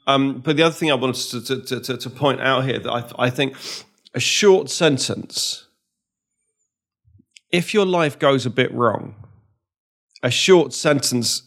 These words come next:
might end up happening, right? You might, like,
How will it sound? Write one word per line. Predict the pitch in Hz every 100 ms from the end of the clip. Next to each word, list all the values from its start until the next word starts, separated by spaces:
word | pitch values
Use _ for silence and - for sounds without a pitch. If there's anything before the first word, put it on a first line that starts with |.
| _ _ _ _ -
might | 127 143 139 127
end | 135 139 127
up | 127 123
happening, | - 120 120 101 - - _ _
right? | - 120
You | 139
might, | 147 143 - - - -
like, | 143 147